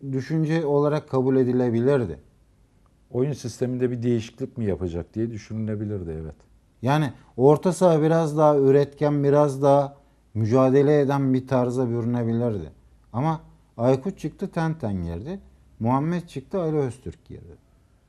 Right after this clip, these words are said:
Speaker 2: Bu, bu arada işte, e, yetmişinci, yetmiş birinci dakikalarda mı, yetmiş altılarda mı ne değiştirdi galiba, e, o bi-, bizim, e, yabancılardan,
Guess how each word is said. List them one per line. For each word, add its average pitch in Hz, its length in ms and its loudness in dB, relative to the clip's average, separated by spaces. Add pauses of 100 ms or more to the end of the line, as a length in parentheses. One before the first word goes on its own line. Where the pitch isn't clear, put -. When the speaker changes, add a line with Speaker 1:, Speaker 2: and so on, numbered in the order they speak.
(560)
Speaker 2:
Bu, 127 280 2
bu 117 240 -2
arada 123 380 0
işte, - 260 -8
e, 101 540 -4 (800)
yetmişinci, 110 880 -8
yetmiş 110 440 -8
birinci 113 280 -8
dakikalarda 131 520 -8
mı, 95 80 -6
yetmiş 101 240 -8
altılarda 117 420 -6
mı 113 60 -4
ne 101 120 -4
değiştirdi 98 400 -4
galiba, 78 400 -8 (560)
e, 85 60 -8 (300)
o 67 420 -12 (220)
bi-, 85 180 -8
bizim, 87 280 -6 (480)
e, 85 40 -4
yabancılardan, 87 960 0